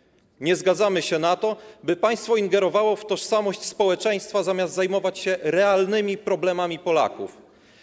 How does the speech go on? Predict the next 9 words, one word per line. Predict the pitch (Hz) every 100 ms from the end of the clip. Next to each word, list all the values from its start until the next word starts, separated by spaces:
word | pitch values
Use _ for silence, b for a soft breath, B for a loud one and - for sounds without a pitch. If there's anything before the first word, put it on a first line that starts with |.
| b
W | -
czasach | - 214 220 233
rosnących | 214 202 214 226 220 190 -
kosztów | 214 - 190
życia, | 147 185 - 104
kryzysu | - 170 214 -
gospodarczego, | 151 143 - 123 123 - 113 104
kryzysu | - 185 202 - 208
energetycznego | 196 208 180 185 147 - 147 110